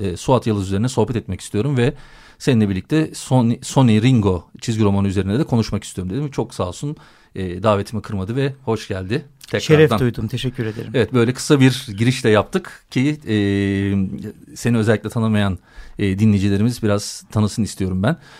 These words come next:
Speaker 1: E, çünkü bizim yollarımız birkaç yerde kesişti Mustafa'yla. E, çizgi romana ilgisi olan insanlar aslında Mustafa Pala'yı bir şekilde tanıyordur diye düşünüyorum ben. E, çünkü Türkiye'deki çizgi roman tutkunlarının birleştiği birkaç tane forum vardı.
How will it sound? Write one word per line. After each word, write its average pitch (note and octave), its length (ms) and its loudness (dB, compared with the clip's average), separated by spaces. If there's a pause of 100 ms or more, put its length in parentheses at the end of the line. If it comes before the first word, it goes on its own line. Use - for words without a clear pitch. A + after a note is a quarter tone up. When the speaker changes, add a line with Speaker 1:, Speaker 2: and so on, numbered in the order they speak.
(240)
Speaker 1:
E, G#2 380 4
çünkü D#3 560 0
bizim C#3+ 720 0 (140)
yollarımız C#3+ 480 4
birkaç D#3 300 4
yerde C3+ 280 6
kesişti A#2 500 -6 (160)
Mustafa'yla. G#2+ 680 -4 (460)
E, G2 420 2 (280)
çizgi A#2+ 280 -2
romana F3 300 4
ilgisi C3+ 360 -2
olan D3+ 180 2
insanlar C#3+ 400 0
aslında C3+ 300 -2
Mustafa C3 280 -4
Pala'yı D3 500 0
bir D3+ 40 -8
şekilde B2 300 -6
tanıyordur B2+ 440 0
diye C3 140 -2
düşünüyorum A2 440 -4
ben. E3 200 -4 (540)
E, G#2 60 -4 (560)
çünkü F3 520 -4
Türkiye'deki F3 500 -4
çizgi B2+ 280 -4
roman C#3 320 0 (180)
tutkunlarının B2+ 800 -2
birleştiği C3 460 -4
birkaç D3 240 -2
tane - 160 -6
forum C#3+ 340 2
vardı. F2+ 300 -4